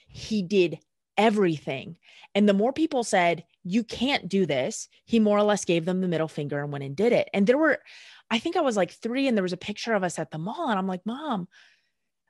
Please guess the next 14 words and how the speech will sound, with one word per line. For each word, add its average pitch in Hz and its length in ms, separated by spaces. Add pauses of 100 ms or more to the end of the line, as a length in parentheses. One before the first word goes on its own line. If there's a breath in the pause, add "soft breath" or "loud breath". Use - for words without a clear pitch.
(180)
you 226 120
keep - 400 (360)
kind 269 240
of 202 80
bringing 240 360
up, 240 200
like, 220 160
the 190 80
mall 175 360
that 254 160
we 175 100
went 170 200
to - 160
is 147 160